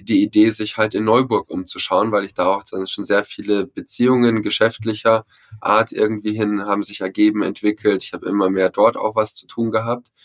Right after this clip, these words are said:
Und dann eben bat sich diese krasse Möglichkeit, die zwei Notare, das sind die einzigsten beiden des Landkreises von fünfhunderttausend Menschen. Es gibt nur dieses eine Notariat, sonst keins.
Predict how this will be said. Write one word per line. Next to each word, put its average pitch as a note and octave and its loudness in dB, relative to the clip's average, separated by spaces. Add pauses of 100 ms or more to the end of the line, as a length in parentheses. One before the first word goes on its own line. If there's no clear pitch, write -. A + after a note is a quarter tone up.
(680)
Und G2+ -10
dann G2+ 0
eben G#2+ -2 (460)
bat G#2+ 2
sich - -10
diese G2+ -8
krasse A2 0
Möglichkeit, A2 0 (640)
die F#2 -4
zwei G#2 0
Notare, G#2+ -2 (380)
das - -14
sind G2+ -8
die - -2
einzigsten A#2+ 0
beiden A2 2
des G#2 -6
Landkreises F2+ -6
von - -8
fünfhunderttausend G2+ 0
Menschen. F#2 -2
Es - -14
gibt - -2
nur G#2+ 4
dieses G2+ -4
eine F#2+ 0
Notariat, G#2+ 0 (200)
sonst F2+ -6
keins. F#2+ -2